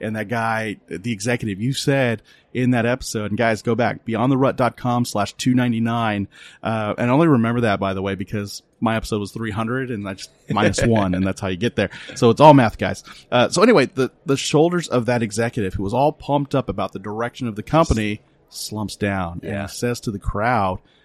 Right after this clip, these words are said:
Speaker 1: uh, "If you wanna do what I do, don't expect to have a personal life."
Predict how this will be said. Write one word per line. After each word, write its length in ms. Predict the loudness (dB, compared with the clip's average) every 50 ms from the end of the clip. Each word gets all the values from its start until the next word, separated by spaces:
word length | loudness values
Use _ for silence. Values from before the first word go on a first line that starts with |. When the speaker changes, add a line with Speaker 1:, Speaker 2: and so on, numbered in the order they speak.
| _ _ _ -12
Speaker 1:
uh, 180 | -12 -10 -8 -8
"If 120 | -6 -2
you 80 | 0 2
wanna 140 | 2 2 2
do 80 | 2
what 100 | 0 -2
I 120 | -2 -4 -4
do, 320 | -4 -4 -6 -6 -6 -10 -12 _ _ _ _ _ _ _ -18 -14 -8 -2
don't 180 | 0 2 2
expect 280 | 0 -2 -4 -8 -8 -6
to 60 | -6
have 120 | -8 -8 -8
a 40 |
personal 380 | -10 -10 -10 -10 -8 -10 -10 -10
life." 440 | -10 -12 -12 -12 -12 -14 -14 -16